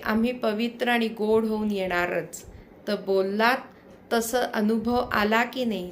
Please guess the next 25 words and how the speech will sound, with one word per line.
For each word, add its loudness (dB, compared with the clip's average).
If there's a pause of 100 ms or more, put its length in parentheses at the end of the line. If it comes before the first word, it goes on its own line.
(140)
तशी -4
प्रचिती -4
आली -2
की -4
नाही, -2 (680)
अ, -2 (360)
हे -2
एक 2
तर 2
आपल्याला 2
कळलं. -2 (460)
आणि 2
दुसरं -2
म्हणजे -2 (640)
इतकी -4
स्नानं 2
आणि 2
दर्शन -2
घेऊन 0 (520)
तो 0
भोपळा 0
जर -2
कडूच -2
राहिला 0
असेल -2